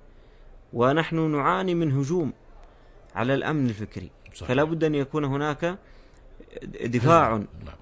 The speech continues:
Speaker 1: دفاع عن كتاب الله وعن سنة النبي صلى الله عليه وسلم وعن منهج السلف الصالح بما يحقق الأمن الفكري وما يحقق الاجتماع وينبذ الف-، آه، الفرقة وما شابه ذلك.
Speaker 2: نعم.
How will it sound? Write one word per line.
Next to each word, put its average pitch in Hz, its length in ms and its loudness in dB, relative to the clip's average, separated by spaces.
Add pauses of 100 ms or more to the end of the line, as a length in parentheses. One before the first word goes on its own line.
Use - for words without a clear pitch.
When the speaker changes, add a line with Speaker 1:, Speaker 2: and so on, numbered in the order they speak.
(200)
Speaker 1:
دفاع 123 540 2 (440)
عن 104 140 -8
كتاب 120 320 -6
الله 113 180 -2
وعن 107 120 -4
سنة 117 340 -6
النبي 110 280 -6
صلى 104 260 -8
الله 107 320 -4
عليه 107 140 -4
وسلم 107 320 -6
وعن 104 140 -4
منهج 110 240 -4
السلف 110 360 -6
الصالح 110 400 -6 (600)
بما 190 240 4
يحقق 202 520 -2 (180)
الأمن 147 340 -2
الفكري 107 400 -6
وما 123 300 -2
يحقق 127 460 -6
الاجتماع 113 520 -4 (460)
وينبذ 131 420 0 (600)
الف-، 104 240 -6
آه، 107 840 -2
الفرقة 117 480 0
وما 120 280 0
شابه 120 340 -4
ذلك. 107 320 -6 (160)
Speaker 2:
نعم. 90 140 -10